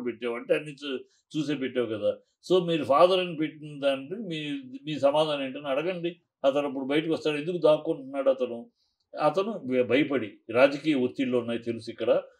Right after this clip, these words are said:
రాజకీయ, ఆ, ప్రమేయాలు ఉన్నాయి ఇక్కడ. తను కనుక ఇప్పుడు బయటకు వస్తే తనకి రాజకీయంగా తనని,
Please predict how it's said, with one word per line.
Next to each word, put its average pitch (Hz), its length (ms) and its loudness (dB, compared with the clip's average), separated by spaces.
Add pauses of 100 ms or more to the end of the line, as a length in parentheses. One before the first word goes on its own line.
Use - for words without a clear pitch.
(120)
రాజకీయ, 131 640 4
ఆ, 101 640 0 (120)
ప్రమేయాలు 123 500 2
ఉన్నాయి 117 260 -2
ఇక్కడ. 120 300 0 (340)
తను 143 180 8
కనుక 160 240 2
ఇప్పుడు 123 240 2
బయటకు 135 340 6
వస్తే 151 220 0
తనకి 139 420 0
రాజకీయంగా 131 640 0
తనని, 135 500 -4